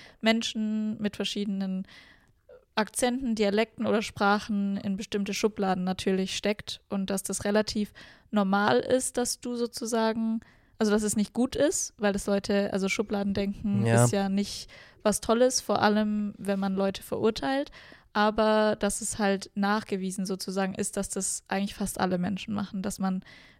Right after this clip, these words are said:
Speaker 1: irgendwie Merkmale auf die, also der Sprache auf die Identität der sprechenden Person dann schließt.
Speaker 2: Mhm.
Speaker 1: Und was fandest du jetzt daran so spannend?
Speaker 2: Ich finde spannend,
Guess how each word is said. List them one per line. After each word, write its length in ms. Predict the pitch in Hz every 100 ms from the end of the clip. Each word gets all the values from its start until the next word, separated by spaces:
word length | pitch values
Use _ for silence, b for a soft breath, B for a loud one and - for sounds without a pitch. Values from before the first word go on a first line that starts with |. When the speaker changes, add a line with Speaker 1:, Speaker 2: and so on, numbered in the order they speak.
| -
Speaker 1:
irgendwie 280 | 208 202 196
Merkmale 580 | 202 196 202 190 190 -
auf 120 | -
die, 220 | - - -
also 220 | 185 190
der 140 | 196
Sprache 500 | - 202 196 220 208
auf 100 | 196
die 140 | - 190
Identität 800 | 190 190 190 - 190 180 -
der 60 | 185
sprechenden 380 | - 190 190 190
Person 600 | 214 180 190 180 175 175 _ _
dann 180 | 196 175
schließt. 560 | - 190 175 - - -
Speaker 2:
Mhm. 420 | 113 110 107 104 104 _ _ _ _ _ _
Speaker 1:
Und 100 | 214
was 120 | 202
fandest 300 | - 196 -
du 40 | 208
jetzt 200 | 202 -
daran 260 | 233 233
so 220 | 233 240 247
spannend? 580 | - 240 247 311 - - - 135
Speaker 2:
Ich 240 | 151 -
finde 260 | 123 113 110
spannend, 560 | - 113 117 110 104